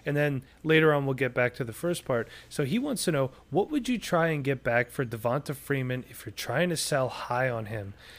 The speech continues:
I think right now, if, if I had him and somebody said, "I'll give you a twenty twenty first,"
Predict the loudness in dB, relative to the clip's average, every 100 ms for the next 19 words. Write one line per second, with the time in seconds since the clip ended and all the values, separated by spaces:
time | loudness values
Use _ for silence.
0 | -20 -20 -20 -10 -6 0 0 2 4 6
1 | 6 6 2 -4 0 4 6 6 4 4
2 | 2 0 2 2 2 2 2 2 0 0
3 | -2 -2 -2 -2 -2 -2 -2 0 0 -2